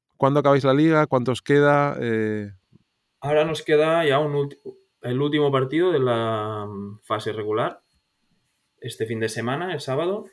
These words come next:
Speaker 2: y luego hay ya los playoffs.
Speaker 1: ¿Y estáis clasificados pa-?
Speaker 2: No, este año
Speaker 1: Ah.
Speaker 2: no.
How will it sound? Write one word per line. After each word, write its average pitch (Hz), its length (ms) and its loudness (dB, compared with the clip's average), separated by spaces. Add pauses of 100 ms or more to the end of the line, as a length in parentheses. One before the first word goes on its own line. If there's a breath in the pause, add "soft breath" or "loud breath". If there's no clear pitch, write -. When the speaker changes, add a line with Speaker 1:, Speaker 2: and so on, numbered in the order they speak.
(100)
Speaker 2:
y 120 120 -4
luego 120 360 0
hay 123 240 4
ya 127 220 2
los 127 320 -2
playoffs. 101 580 -4 (240)
Speaker 1:
¿Y 113 160 -2
estáis 139 420 4
clasificados 135 600 0
pa-? 139 180 -2
Speaker 2:
No, 110 380 -4
este 107 200 -10
año 110 220 -2 (100)
Speaker 1:
Ah. 104 40 0
Speaker 2:
no. 104 100 -2